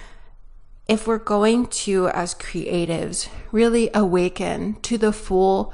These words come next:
spectrum of what's possible for us, our sacral chakra is definitely one of the first places to start. I do, of course, recommend beginning at the root because the root goes even deeper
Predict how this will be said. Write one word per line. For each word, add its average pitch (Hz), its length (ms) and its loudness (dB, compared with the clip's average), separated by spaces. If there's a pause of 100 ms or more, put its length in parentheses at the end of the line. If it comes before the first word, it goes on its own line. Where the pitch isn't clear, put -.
spectrum - 840 -6
of 190 180 -2
what's - 240 -2
possible - 600 -4
for - 220 -6
us, - 400 -6 (580)
our 233 360 4
sacral 190 420 -6
chakra 175 680 -4
is 180 340 -2 (280)
definitely 190 840 0 (260)
one 226 200 2
of 247 100 2
the 233 120 2
first 170 520 -2 (360)
places 175 540 -2
to 175 160 -4
start. - 600 0 (1000)
I 226 100 -6
do, 226 440 4 (100)
of - 160 -12
course, 208 400 2
recommend 190 720 0 (360)
beginning 247 440 0
at 220 140 -4
the 196 80 -2
root 170 480 0
because 190 380 -4
the - 120 -6
root 175 280 -2
goes 170 260 -2
even 170 280 0
deeper 165 440 -4